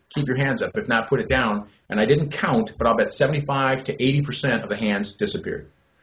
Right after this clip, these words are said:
So if you use an intraoral camera more and you show a patient crummy gums, they're more likely to come back for their next six-month appointment. And that means less time, effort, and energy trying to fill your schedule, less time, effort, and energy calling patients, reminding patients, and everything else.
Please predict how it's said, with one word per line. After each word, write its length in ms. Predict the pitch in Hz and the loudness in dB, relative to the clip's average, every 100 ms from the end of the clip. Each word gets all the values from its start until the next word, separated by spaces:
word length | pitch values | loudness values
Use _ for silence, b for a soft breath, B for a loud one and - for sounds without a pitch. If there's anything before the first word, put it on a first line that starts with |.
| b b b | b b b
So 180 | b 147 | b 4
if 80 | 143 | 6
you 100 | 147 | 6
use 200 | 185 208 | 6 4
an 100 | 196 | 4
intraoral 220 | 170 151 | 2 0
camera 240 | 165 143 | 2 2
more 480 | 123 151 117 92 - - | 4 6 6 2 -2 0
and 100 | 117 | 2
you 60 | |
show 200 | 110 151 | 4 4
a 60 | 147 | 4
patient 380 | 151 139 139 127 | 4 2 2 -2
crummy 300 | - 135 131 | -2 0 2
gums, 640 | 123 113 78 87 - - _ _ _ _ - | 2 2 0 -4 -8 -10 _ _ _ _ 2
they're 100 | 117 | 6
more 180 | 120 135 | 8 6
likely 280 | 131 131 | 4 2
to 40 | 127 | -2
come 160 | - | 2
back 200 | 113 113 | 2 2
for 80 | - | 2
their 80 | 110 | 0
next 400 | 110 110 - - | 0 -2 -6 -8
six-month 560 | - - 127 - 120 107 | -2 0 0 -2 -4 -4
appointment. 380 | 101 123 98 90 | -6 -4 -4 -2
And 100 | 120 | 0
that 80 | |
means 220 | 131 110 120 | 0 0 2
less 200 | 135 - | 0 0
time, 280 | 143 135 | -2 0
effort, 200 | 131 131 | 0 0
and 140 | 110 117 | 0 2
energy 480 | 127 104 95 90 - B | 2 0 -4 -6 -8 B
trying 220 | - 110 | 0 0
to 60 | 98 | 2
fill 240 | - 139 | 4 4
your 100 | 143 | 4
schedule, 420 | 139 - 90 92 | 2 2 0 2
less 160 | 95 101 | 0 0
time, 260 | - 131 127 | 0 2 2
effort, 140 | 120 | 0
and 80 | 117 | 0
energy 380 | 110 104 101 - B | 0 0 -2 -6 B
calling 460 | - - 143 143 110 | -4 2 4 4 2
patients, 420 | 98 85 98 90 | 0 -2 -2 -4
reminding 520 | 104 101 127 156 117 | 0 4 4 6 4
patients, 440 | 104 87 85 95 - | 4 0 -2 -4 -4
and 100 | 98 | -2
everything 300 | 92 90 92 | -4 -4 -4
else. 420 | 80 71 - - | -4 -4 -6 -8